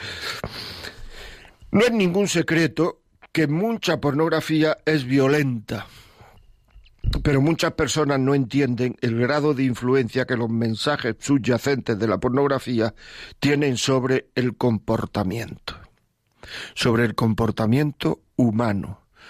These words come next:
los mensajes que la pornografía tiene.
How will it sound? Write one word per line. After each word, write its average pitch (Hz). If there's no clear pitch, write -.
los 120
mensajes 117
que 135
la 113
pornografía 104
tiene. -